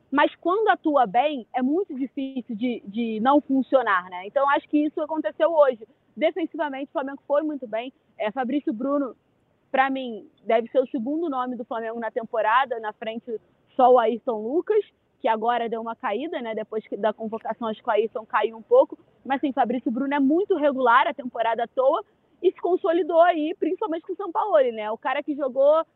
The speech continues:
só não jogou, acho que um jogo do Sampaoli. E aí você tem o Davi, que viveu altos e baixos, mas se,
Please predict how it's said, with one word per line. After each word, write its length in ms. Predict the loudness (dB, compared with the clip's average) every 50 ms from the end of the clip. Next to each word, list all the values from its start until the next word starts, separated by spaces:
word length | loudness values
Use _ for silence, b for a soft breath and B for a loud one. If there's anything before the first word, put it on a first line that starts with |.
| _ _ _ _ _ _ _
só 120 | -4 -4 -4
não 100 | -2 -2
jogou, 220 | -4 -2 -2 -4
acho 160 | -6 -6 _
que 60 | -10
um 160 | -6 -6 -4 -2
jogo 240 | 0 0 0 0 -4
do 80 | -14
Sampaoli. 540 | -14 -12 -12 -8 -6 -4 -4 -4 -4 -6 -8 _ _ _ _ _ _ _
E 140 | -2 4 6
aí 500 | 8 8 8 8 6 2 0 -4 -4 -6 -6
você 220 | -8 -10 -8 -8
tem 160 | -8 -8 -6
o 60 | -4
Davi, 480 | -2 -2 -2 -2 -4 -4 -6 -4 -6 -8 _
que 120 | -8 -8 -8
viveu 520 | -8 -8 -4 -4 -4 -2 -2 0 0 2
altos 280 | 0 0 -2 -4 -8 -8
e 60 | -6
baixos, 380 | -2 2 2 2 2 0 -4 -8
mas 180 | -8 -8 -8
se, 220 | -8 -8 -10 -10